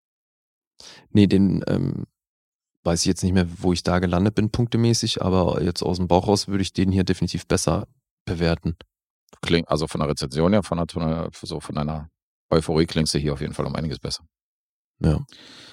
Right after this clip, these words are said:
Speaker 2: Nice.
Speaker 1: The Innocents.
Speaker 2: Mhm.
Speaker 1: Dann zu den Punkten. Sieben Komma null gibt's auf I M D B. Kein Metascore.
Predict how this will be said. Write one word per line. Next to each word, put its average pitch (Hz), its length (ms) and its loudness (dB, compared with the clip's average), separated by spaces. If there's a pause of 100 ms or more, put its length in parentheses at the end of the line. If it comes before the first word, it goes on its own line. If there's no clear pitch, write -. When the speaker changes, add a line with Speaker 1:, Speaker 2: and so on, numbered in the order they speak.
(1040)
Speaker 2:
Nice. 98 500 2 (640)
Speaker 1:
The 113 260 6
Innocents. - 760 2 (720)
Speaker 2:
Mhm. 82 300 -12
Speaker 1:
Dann 82 220 -2
zu 120 120 2
den 123 100 8
Punkten. 110 420 6
Sieben 139 240 4
Komma 139 160 6
null 156 220 6
gibt's - 380 -2
auf - 220 0
I 87 100 -2
M 92 120 4
D 87 100 0
B. 135 220 4 (1120)
Kein 110 220 4
Metascore. 120 580 4